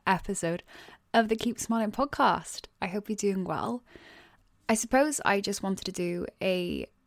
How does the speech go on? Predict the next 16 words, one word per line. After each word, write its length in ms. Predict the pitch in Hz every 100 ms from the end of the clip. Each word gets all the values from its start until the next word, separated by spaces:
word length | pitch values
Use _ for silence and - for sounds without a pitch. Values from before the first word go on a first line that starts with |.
| -
relatively 480 | 185 196 196 196 196
short 400 | - - 190 -
and 140 | 196 185
sweet 320 | - 180 -
introductory 760 | 196 190 - 208 - - 180 -
episode 560 | - - - 170 170
prior 480 | - 196 196 - - -
to 360 | - 190 180 170 - - - - _ -
releasing 480 | 196 202 - 180 175
all 80 | 175
the 140 | 180
other 180 | 214 214
episodes, 480 | 180 - - 165 160
which 140 | - -
have 260 | - 214 -
been, 460 | 190 175 170 170